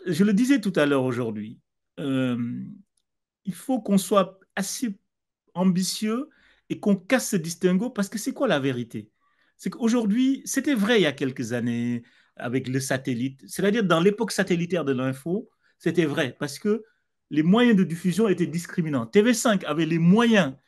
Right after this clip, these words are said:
d'émettre partout dans le monde, mais une, la chaîne, la télévision ou le média togolais ne l'avait pas. Aujourd'hui, c'est pas le cas. Aujourd'hui, vous créez un média togolais avec Internet, on peut vous voir partout, y compris au Japon.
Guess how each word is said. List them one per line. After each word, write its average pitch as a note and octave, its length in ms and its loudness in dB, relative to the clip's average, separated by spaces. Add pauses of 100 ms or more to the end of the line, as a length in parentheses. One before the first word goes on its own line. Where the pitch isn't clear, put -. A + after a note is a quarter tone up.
(220)
d'émettre F#3 480 2
partout - 300 -6
dans F3+ 160 2
le D3 80 -2
monde, E3+ 300 0 (440)
mais D#3 300 -8 (1040)
une, G3 240 2
la F3 160 0
chaîne, F3 420 0
la D3 140 2
télévision G3 460 2
ou E3 40 0
le D#3 80 -2
média E3 240 -2
togolais D#3+ 440 0
ne E3+ 100 -2
l'avait C#3 300 0
pas. C3+ 200 -14
Aujourd'hui, C#4+ 300 -6
c'est G#3 140 -4
pas E3 160 0
le D3 60 -6
cas. - 260 -6 (320)
Aujourd'hui, C4+ 260 0
vous G#3 100 -2
créez D#4+ 220 -4
un C4 80 4
média F#3 300 4
togolais D#3+ 340 -2
avec C3 240 0
Internet, C#3 560 -4 (300)
on C#4+ 120 -2
peut C4+ 120 0
vous F#3+ 140 2
voir D#3+ 320 2
partout, - 440 -4 (420)
y B3+ 120 -6
compris G3+ 300 -2
au D#3 120 0
Japon. F#3+ 580 -4